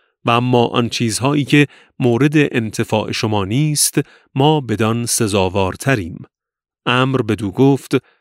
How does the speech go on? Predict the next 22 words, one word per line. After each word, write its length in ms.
«شما 340
به 140
چه 180
نیازمندید؟» 960
گفت: 460
«کتب 340
حکمت 600
که 300
در 160
خزینه‌های 880
ملوکیه 640
می 140
باشد.» 480
عمرو 420
بدو 300
گفت: 500
«این 240
امری 380
است 240
که 180
در 180
تحت 460